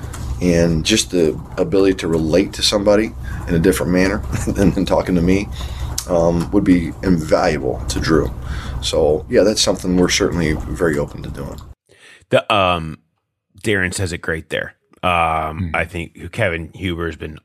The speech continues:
Speaker 2: all-time class, all-time good guy, um, you know, really for a long time now, and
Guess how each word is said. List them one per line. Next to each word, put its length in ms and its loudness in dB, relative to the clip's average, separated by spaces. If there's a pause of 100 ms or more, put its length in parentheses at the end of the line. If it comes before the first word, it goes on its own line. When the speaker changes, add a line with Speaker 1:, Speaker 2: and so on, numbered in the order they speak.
Speaker 2:
all-time 520 0
class, 460 0
all-time 560 -2
good 220 -8
guy, 380 -4 (440)
um, 600 0 (120)
you 100 -2
know, 240 -4
really 440 -6
for 240 -6
a 60 -2
long 340 -4
time 320 -4
now, 320 -6 (400)
and 580 -8